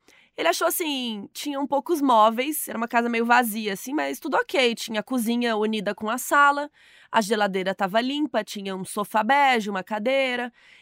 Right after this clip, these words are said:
e tinha um corredorzinho que ia pro quarto e pro banheiro. Só que, nesse corredor, tinha uma porta de correr, e o Jeff colocou um cadeado nessa porta. Aí ele perguntou, né, pra que que ele colocou isso, ele falou que era segurança. E outra coisa que o Lionel achou meio estranho foi que o filho comprou um freezer.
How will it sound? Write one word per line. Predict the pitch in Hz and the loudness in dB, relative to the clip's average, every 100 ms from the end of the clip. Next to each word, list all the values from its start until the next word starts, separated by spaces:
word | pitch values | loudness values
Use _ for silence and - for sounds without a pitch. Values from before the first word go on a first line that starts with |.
| - | -8
e | 330 | -6
tinha | - 320 | -4 -4
um | |
corredorzinho | 302 302 277 294 269 269 277 | -2 0 2 0 0 -4 -6
que | - | -6
ia | 269 | -6
pro | 240 277 | -6 -2
quarto | 294 254 254 277 | 4 6 4 -2
e | |
pro | 277 | -4
banheiro. | 254 285 285 208 185 - _ _ | -2 -2 -2 -2 -4 -10 _ _
Só | - 403 | -2 0
que, | 480 311 254 | 0 -2 -2
nesse | 208 240 - | -2 -4 -4
corredor, | 294 240 214 262 | -4 -2 -2 -4
tinha | - 269 | -4 -4
uma | 277 | -2
porta | 269 254 254 | -2 -2 -4
de | 226 | -12
correr, | 277 285 262 233 _ _ _ - | -8 -2 -2 -2 _ _ _ 2
e | 440 | 2
o | |
Jeff | 240 247 247 | 4 2 0
colocou | - 277 285 285 | -4 -2 -2 -2
um | |
cadeado | 285 320 277 349 269 262 | 0 -2 2 4 4 4
nessa | 233 202 214 | -2 -4 -6
porta. | - 165 156 - _ _ _ _ _ - | -6 -6 -6 -20 _ _ _ _ _ 0
Aí | |
ele | 277 | 0
perguntou, | 240 202 285 480 214 240 | 0 -2 -4 -4 -2 0
né, | 190 | 0
pra | 185 | -4
que | 185 | -10
que | 196 | -12
ele | 196 | -10
colocou | 190 196 - 262 | -6 -8 -4 -4
isso, | 208 226 | -4 -4
ele | 185 | -8
falou | - 185 | -8 -10
que | - | -10
era | 185 | -10
segurança. | - 185 269 233 196 262 226 196 - 160 - - - _ _ | -8 -6 -2 0 2 2 2 -2 -8 -14 -16 -20 -20 _ _
E | - 330 330 | -4 -2 2
outra | 311 - | 2 0
coisa | - 269 233 392 277 220 | -4 -4 0 0 0 -4
que | - 233 | -6 -6
o | |
Lionel | 220 208 208 | 0 0 -2
achou | 208 - 214 | -6 -6 -8
meio | 196 | -8
estranho | 185 - 220 247 285 | -8 -6 -4 -2 -4
foi | - 240 | -4 -6
que | - | -6
o | |
filho | 262 - 262 | -8 -4 -4
comprou | 269 269 254 269 | -4 -4 -2 -2
um | 370 | -2
freezer. | - 359 285 220 185 | -2 0 0 0 -4